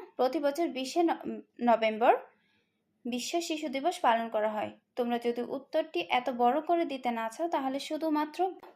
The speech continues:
বিশে নভেম্বর বিশ্ব শিশু দিবস পালন করা হয়, এইটুকু শিখলেও হবে।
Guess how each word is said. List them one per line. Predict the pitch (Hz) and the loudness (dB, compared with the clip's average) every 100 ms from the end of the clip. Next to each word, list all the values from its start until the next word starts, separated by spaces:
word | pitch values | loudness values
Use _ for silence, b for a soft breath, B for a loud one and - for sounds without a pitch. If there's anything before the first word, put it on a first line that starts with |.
| - | -6
বিশে | 254 269 - | -2 -2 2
নভেম্বর | 370 277 240 220 262 403 - b b b | 2 4 2 2 2 2 -2 b b b
বিশ্ব | 277 277 359 | -6 -4 -6
শিশু | 349 339 339 302 | -4 -6 -4 -4
দিবস | 269 302 339 | 0 -2 2
পালন | 277 226 262 | 2 4 2
করা | 254 220 | 0 0
হয়, | 226 269 - - | 0 -2 -4 -4
এইটুকু | 254 262 285 302 | -4 -4 -6 -8
শিখলেও | 285 247 233 294 | -8 -6 -2 -2
হবে। | 339 220 202 | 0 -2 -2